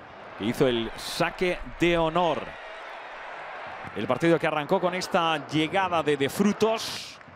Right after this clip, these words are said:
hasta la línea de fondo y en dos tiempos Diego López atrapaba el balón. Aquí el golpeo es de Enis Bardi y Raúl de Tomás, después de que saltara toda la barrera, intuye hacia dónde va a ir el balón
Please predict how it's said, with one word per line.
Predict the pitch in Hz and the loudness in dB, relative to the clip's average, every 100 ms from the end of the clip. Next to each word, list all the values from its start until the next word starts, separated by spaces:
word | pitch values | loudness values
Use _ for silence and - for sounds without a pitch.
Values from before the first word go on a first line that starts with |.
| - - - - - | -18 -18 -18 -16 -8
hasta | 90 92 113 | -6 -2 0
la | 110 | 0
línea | 131 139 | 0 2
de | 117 | 2
fondo | 107 139 139 | 2 2 4
y | 135 131 | 4 4
en | |
dos | 113 120 | 2 -2
tiempos | - 139 127 120 - | 0 -2 0 0 2
Diego | 135 | 2
López | 135 135 127 | 4 2 -2
atrapaba | 113 110 127 123 | -2 2 4 4
el | 113 | 4
balón. | 120 143 110 | 4 4 2
Aquí | - 135 139 | -6 -2 0
el | 135 120 | 2 4
golpeo | 123 123 143 160 | 4 4 2 2
es | 151 127 | 2 2
de | 170 | 0
Enis | 160 131 | -2 0
Bardi | 123 160 147 156 202 208 - - - - - | 2 2 2 -2 -2 -6 -12 -14 -14 -14 -10
y | 147 160 | -6 0
Raúl | 110 131 | 4 4
de | 160 160 | 4 2
Tomás, | - 110 123 202 165 - - - - 85 | 2 2 4 2 2 -2 -10 -12 -12 -8
después | 90 - 143 117 | -6 2 2 4
de | 120 113 110 101 95 - - | 4 4 4 0 -4 -14 -8
que | - | -4
saltara | 107 117 151 135 | 0 2 2 2
toda | 170 165 | 2 4
la | 131 113 107 98 | 6 4 4 2
barrera, | 123 170 165 | 2 2 0
intuye | 135 120 180 175 139 | -2 -2 0 4 4
hacia | 110 - 120 | 4 2 2
dónde | 139 135 | 2 4
va | 123 | 2
a | |
ir | 139 | 4
el | 147 | 2
balón | 104 117 | 4 4